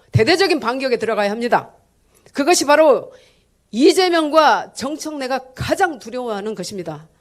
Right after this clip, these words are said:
힘들고 고통스러운 이 시간, 우리가 선택할 길은 단 하나, 정말 변화해야 되고 정말 혁신해야 됩니다. 다 그 이야기 합니다. 이재명과 민주당은 그들이 가장 피하고 싶은,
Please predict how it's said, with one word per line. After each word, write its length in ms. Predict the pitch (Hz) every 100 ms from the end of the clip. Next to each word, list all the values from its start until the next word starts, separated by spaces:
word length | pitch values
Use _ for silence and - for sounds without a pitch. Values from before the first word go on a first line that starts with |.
| _ _ _ _
힘들고 840 | - 311 294 294 240 226 175 - _ _
고통스러운 580 | 233 240 254 240 226
이 100 | 190
시간, 400 | 202 - 208 156 147 _ _ _ _ _
우리가 340 | 190 214 240 247
선택할 480 | 247 269 269 226 196
길은 220 | 208 196
단 180 | - 202
하나, 400 | 214 226 151 _ _ _ _ _
정말 300 | - 277 285
변화해야 420 | 277 220 220 190
되고 380 | 185 156 170 170
정말 360 | 196 _ - 302
혁신해야 340 | 254 - 285
됩니다. 360 | 254 - - 180 _ _ _
다 160 | - - - 330
그 60 | 262
이야기 260 | 262 254
합니다. 380 | 226 254 220 175 _ _ _ _ _ _ _ _ -
이재명과 440 | 240 294 277 269
민주당은 680 | 254 226 240 226 247 196 170 - _ _
그들이 640 | - 262 294 302 233 170 -
가장 480 | - - 233 370 294
피하고 300 | 320 311 294
싶은, 480 | - - 262 175